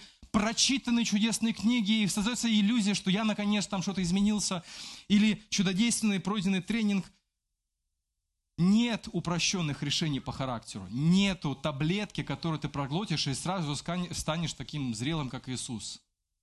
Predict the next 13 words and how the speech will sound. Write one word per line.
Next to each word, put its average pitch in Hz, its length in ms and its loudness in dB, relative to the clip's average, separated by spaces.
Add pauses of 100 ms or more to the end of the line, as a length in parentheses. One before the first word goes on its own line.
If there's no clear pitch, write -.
(760)
Новый 147 200 -4
Завет 143 200 -4
читаешь, 175 400 -6
это 135 160 -8
трансформация, 147 1160 -4
которая 123 360 -8
происходит 131 580 -8
каждый 131 360 -8
день. 120 260 -4
Преображение 143 840 -4
написано 151 420 -6
из 147 260 -6
славы 151 680 -6